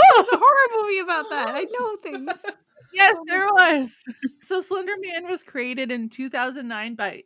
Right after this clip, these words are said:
Speaker 2: Eric Knudsen for a Something Awful Paranormal Photoshop shop contest. Since the first posting, Slender Man has really taken off, as there is now a lore, video games, and a movie about this dude.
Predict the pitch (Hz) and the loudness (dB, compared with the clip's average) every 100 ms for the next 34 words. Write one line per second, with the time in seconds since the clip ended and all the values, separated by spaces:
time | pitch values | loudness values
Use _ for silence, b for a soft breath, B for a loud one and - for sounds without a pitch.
0 | - 220 233 - 233 202 196 - 190 180 | -8 -6 -6 -8 -8 -6 -8 -10 -12 -12
1 | 185 226 202 185 247 226 285 240 190 202 | -14 -8 -8 -8 -10 -12 -12 -8 -6 -6
2 | - 233 220 - 214 220 233 226 220 214 | -4 -6 -6 -10 -10 -8 -6 -8 -10 -12
3 | _ 202 208 202 - 160 - _ - 220 | _ -10 -8 -10 -12 -14 -14 _ -8 -4
4 | 185 _ 165 160 - 143 - - _ _ | -4 _ -14 -14 -12 -14 -14 -20 _ _
5 | _ - 294 320 359 359 302 311 - 254 | _ -14 -12 -10 -12 -8 -10 -10 -12 -12
6 | 320 - 269 262 240 233 233 233 247 208 | -12 -12 -14 -12 -12 -10 -10 -10 -10 -10
7 | 196 196 202 220 214 196 175 208 226 196 | -10 -10 -10 -12 -14 -12 -10 -10 -10 -14
8 | 196 190 190 185 185 175 170 170 175 175 | -10 -10 -10 -8 -8 -8 -12 -14 -14 -12
9 | 196 214 214 220 _ - 233 233 220 220 | -12 -10 -12 -14 _ -12 -8 -8 -8 -8
10 | 220 214 214 202 - 196 196 185 208 196 | -8 -8 -10 -14 -14 -12 -10 -10 -10 -10
11 | 170 - 151 - _ - - - - | -12 -10 -12 -12 _ -20 -20 -18 -18